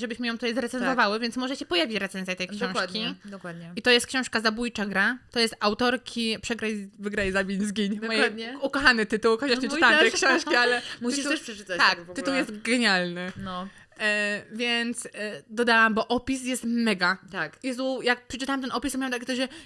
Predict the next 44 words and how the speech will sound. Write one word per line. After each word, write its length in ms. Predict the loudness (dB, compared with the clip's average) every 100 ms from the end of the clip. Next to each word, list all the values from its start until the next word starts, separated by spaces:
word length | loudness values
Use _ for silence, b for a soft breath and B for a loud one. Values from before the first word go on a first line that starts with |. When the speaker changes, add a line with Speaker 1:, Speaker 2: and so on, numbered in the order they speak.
| B
Speaker 1:
Jezu, 160 | 0
ja 120 | 2 0
chcę 160 | -2
to 80 | -4
przeczytać. 560 | -2 -2 -2 -2 -4 -8
Speaker 2:
No, 340 | -12 -8 -10 -12 B
w 40 | -6
ogóle 160 | -2
ta 80 | 0
autorka 380 | 0 0 -2 -4
mi 120 | -4
się 100 | -8
podoba 280 | -10 -10 -10
też, 140 | -12
jak 120 | -12 -12
ona 160 | -12
pisze. 220 | -12 -14
W 60 | -12
sensie 220 | -12 -10
fajnie 300 | -6 -4 -4
ma, 140 | -6 -10 -8
fajnie, 320 | -6 -6 -8
m, 420 | -10 -12 -14 -10
fajne 220 | -6 -4
ma 100 | -4
te 100 | -4
książki, 600 | -8 -8 -8 -8 -10 -8 -10 B
trzymają 360 | -8 -4 -2 -4
w 20 |
napięciu 760 | -6 -6 -6 -6 -8 -6 -6 -8
i 200 | -8 -6
jak 160 | -6
na 100 | -4
razie 180 | -4 -4
nie, 100 | -6
nie 220 | -8 -8 -8
jestem 300 | -8 -8 -10
zawiedziona 420 | -10 -10 -10 -8
żadną 220 | -8 -10
książką, 360 | -12 -14 -14 -12
którą 180 | -12
od 100 | -12
niej 100 | -14
przeczytałam, 420 | -14 -14 -8 -6